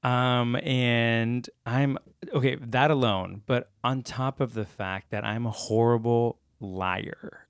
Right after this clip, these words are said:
okay? So, ye-, I gave it away. Like, I,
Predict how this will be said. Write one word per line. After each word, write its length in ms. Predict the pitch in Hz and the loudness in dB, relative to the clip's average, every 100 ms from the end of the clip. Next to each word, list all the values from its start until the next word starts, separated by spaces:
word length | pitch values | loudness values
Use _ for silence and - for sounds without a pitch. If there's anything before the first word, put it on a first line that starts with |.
| - | -4
okay? 580 | 117 - 117 107 104 110 - - - - | -4 0 0 0 -2 -6 -16 -20 -20 -16
So, 680 | - - 147 135 131 127 - _ _ _ _ _ _ | -4 6 8 8 8 4 0 _ _ _ _ _ _
ye-, 300 | - 107 117 - | -10 -6 -6 -2
I 200 | 120 127 | -2 -2
gave 280 | 113 120 110 | -2 -2 -2
it 80 | 107 | -2
away. 400 | 95 95 98 117 | -4 -6 -6 -10
Like, 400 | 131 117 110 107 - | -2 0 0 -4 -8
I, 320 | 120 117 113 | -2 0 -2